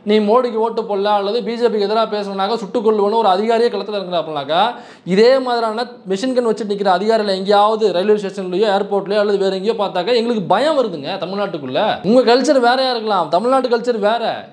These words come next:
இங்க அந்த மாதிரி துப்பாக்கியை தூக்கிட்டு சாதாரணமா நடு ரோட்லலாம் யாரும் நடந்து போக மாட்டாங்க. இவ்வளோ பெரிய வாள்களை தூக்கிட்டு யாரும் சர்வசாதாரணமா நடு ரோட்ல நடந்து போக மாட்டாங்க. இது அமைதி பூங்கா, இது அமைதியாக இருக்கிற மாநிலம் இது. நீ உன் சேட்டையை கொண்டாந்து இங்க தமிழ்நாட்டுல காமிக்கலாம்னாக்கா இதே விஷயம், இதே மேட்ரு தமிழ்நாட்டுக்குள்ள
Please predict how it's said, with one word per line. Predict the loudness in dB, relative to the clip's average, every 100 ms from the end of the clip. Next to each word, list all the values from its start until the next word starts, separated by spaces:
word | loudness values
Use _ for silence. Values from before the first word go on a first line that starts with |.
| -16
இங்க | -8 -2
அந்த | -2 0
மாதிரி | 0 0 0
துப்பாக்கியை | -2 0 0 0 -6
தூக்கிட்டு | -8 -10 -6 -6 -8 -16 -6
சாதாரணமா | 0 2 2 0
நடு | 0 2 2
ரோட்லலாம் | 2 -4
யாரும் | -4
நடந்து | -4 -4 -4
போக | -4 -4 -6
மாட்டாங்க. | -6 -8 -8 -14 -20 -20 _ -2
இவ்வளோ | 2 2
பெரிய | 2 2
வாள்களை | 2 2 2 -2 -4
தூக்கிட்டு | -6 -2
யாரும் | 0 0 -2 -4
சர்வசாதாரணமா | -2 -2 -2 -4 -4
நடு | -4 -4 -2
ரோட்ல |
நடந்து | -4 -2
போக | -2 -2 -2
மாட்டாங்க. | -2 -2
இது | 0
அமைதி | 0 0 -2 -4
பூங்கா, | -6 -2 0 0
இது | 0
அமைதியாக | -2 0 2 0 0
இருக்கிற | -4 -6
மாநிலம் | -6 -6 -4 -6
இது. | -6 -8 -10 -20 _ _ _ -20 -4
நீ | 0
உன் | 4 4 2
சேட்டையை | 2 2 2 0
கொண்டாந்து | -2 -4
இங்க | -4 -4
தமிழ்நாட்டுல | -4 -2 -2 -2
காமிக்கலாம்னாக்கா | -4 -4 -4 0 0 2 0 -2 -12 -10
இதே | 0 4 6 4
விஷயம், | 0 -6 -10 -8
இதே | -4 -4 -4
மேட்ரு | -4 -4 0 0 0
தமிழ்நாட்டுக்குள்ள | 0 2 2 0 -4 -4 0 0